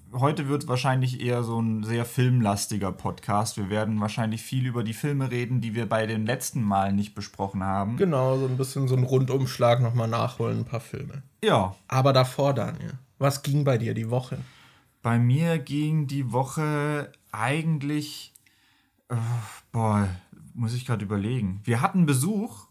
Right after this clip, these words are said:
Speaker 1: von... Äh, Con, einem alten Freund aus der Schule, den ich seit zehn Jahren oder so nicht mehr gesehen hab, also wirklich seit
Speaker 2: Es
Speaker 1: dem Abschluss
Speaker 2: wirklich
Speaker 1: damals.
Speaker 2: lang, ja.
Speaker 1: Ja, und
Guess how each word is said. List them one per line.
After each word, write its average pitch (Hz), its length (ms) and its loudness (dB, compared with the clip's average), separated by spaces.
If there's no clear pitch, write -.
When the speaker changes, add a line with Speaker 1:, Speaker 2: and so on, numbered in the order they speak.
Speaker 1:
von... 131 640 2
Äh, 120 540 0
Con, 170 460 0
einem 120 180 2
alten 131 300 0
Freund 160 340 -2
aus 139 160 -2
der 127 140 -2
Schule, 156 400 -2
den 123 160 0
ich 131 160 -4
seit 127 260 -2
zehn 185 320 0
Jahren 170 280 2
oder 120 180 0
so 107 100 0
nicht 104 220 2
mehr 104 120 0
gesehen 113 360 0
hab, 107 180 0
also 110 180 -2
wirklich 131 300 -4
seit 120 140 0
Speaker 2:
Es 131 80 2
Speaker 1:
dem 123 100 2
Abschluss 135 480 4
Speaker 2:
wirklich 135 200 2
Speaker 1:
damals. 123 260 4
Speaker 2:
lang, 113 80 -2
ja. 113 380 0
Speaker 1:
Ja, 117 280 4
und 113 280 0